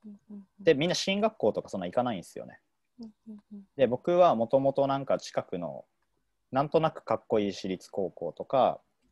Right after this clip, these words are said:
Speaker 2: あと、まあ、バレーが強い工業高校とかも一時期は考えてたぐらい、
Speaker 1: うん。
Speaker 2: 高校選び結構適当だったんですけど、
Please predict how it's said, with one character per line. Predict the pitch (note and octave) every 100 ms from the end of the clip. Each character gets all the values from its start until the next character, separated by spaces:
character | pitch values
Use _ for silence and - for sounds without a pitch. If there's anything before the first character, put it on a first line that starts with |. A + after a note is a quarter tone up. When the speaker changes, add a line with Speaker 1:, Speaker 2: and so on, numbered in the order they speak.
| _
Speaker 2:
あ | C3+
と、 | A#2+ G2
ま | C3
あ、 | B2
バ | C#3+
レ | G3 F3
ー | C#3
が | G#2+
強 | - A#2 A#2
い | -
工 | - B2
業 | B2+ C3 B2
高 | - C#3
校 | - A2
と | G#2+
か | D#3+
も | C#3
一 | F#2+ A2+
時 | A2+
期 | -
は | E2+
考 | F#2 F2+ F#2+
え |
て | F2 E2+
た | E2
ぐ | E2
ら | E2+
い、 | F2
Speaker 1:
う | E2
ん。 | _ _ _ - -
Speaker 2:
高 | D3+
校 | E3+
選 | D#3+ D3+
び | F#2+
結 | -
構 | - -
適 | - -
当 | F#2+
だ |
っ | G2+
た | -
ん | D2
で |
す | -
け | -
ど、 | E2+ D#2+